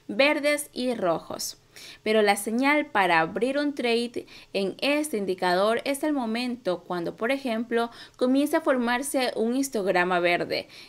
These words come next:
ya que esto significa que los volúmenes están aumentando al alza y que el precio próximamente se moverá hacia arriba.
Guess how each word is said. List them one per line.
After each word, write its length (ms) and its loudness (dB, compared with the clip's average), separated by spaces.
ya 280 0
que 180 0
esto 200 -4
significa 640 -2
que 100 -4
los 200 0
volúmenes 560 2
están 240 -4
aumentando 800 -2
al 400 4
alza 640 4
y 140 -4
que 100 0
el 140 0
precio 480 0
próximamente 680 -2
se 240 -4
moverá 400 2
hacia 480 2
arriba. 460 -4